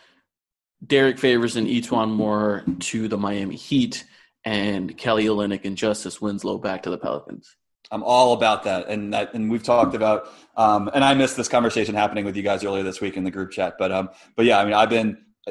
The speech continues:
Speaker 2: I've been high on, higher on Winslow than I think most of y'all. And, um, so, and obviously his,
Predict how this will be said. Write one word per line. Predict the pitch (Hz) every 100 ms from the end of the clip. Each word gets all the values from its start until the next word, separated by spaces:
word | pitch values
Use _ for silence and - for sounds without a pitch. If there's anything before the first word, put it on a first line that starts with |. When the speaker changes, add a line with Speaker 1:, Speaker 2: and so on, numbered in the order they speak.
| - _ -
Speaker 2:
I've | 117 117
been | 127 117
high | 107 110 110 110 107 107 -
on, | 104 101 101
higher | 95 107 113 110
on | 104 95
Winslow | 104 101 117
than | 101
I | 101
think | 110 98
most | 104 104
of | 110
y'all. | 113 117 - -
And, | 104 98
um, | 95 95 95
so, | - 101 98
and | 104 95 _ -
obviously | 113 110 104
his, | 95 95